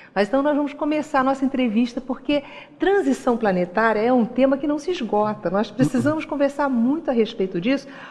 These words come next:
porque nós estamos nessa transição também. Então o que que vem a ser isso? Transição planetária.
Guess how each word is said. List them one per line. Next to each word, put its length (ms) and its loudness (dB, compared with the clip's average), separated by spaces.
porque 300 2
nós 380 6
estamos 360 2
nessa 260 6
transição 720 4
também. 520 0
Então 180 4
o 20 -8
que 140 -2
que 100 -8
vem 180 2
a 60 2
ser 480 -8
isso? 400 -12
Transição 640 -2
planetária. 720 -6